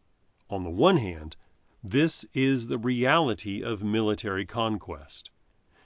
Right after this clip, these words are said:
Israel will conquer a land, and this means inheriting whatever the enemies leave behind.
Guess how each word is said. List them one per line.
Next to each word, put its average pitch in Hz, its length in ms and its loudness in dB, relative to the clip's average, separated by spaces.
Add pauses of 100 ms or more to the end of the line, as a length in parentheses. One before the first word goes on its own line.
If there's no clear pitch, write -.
(160)
Israel 151 720 6
will 139 300 6
conquer 160 520 4
a 165 40 8
land, 113 640 2 (640)
and 110 220 -2
this 123 240 2
means 113 420 2
inheriting 110 800 0
whatever 110 580 0
the 104 220 -4
enemies 95 500 -2
leave 90 280 -6
behind. 95 600 -6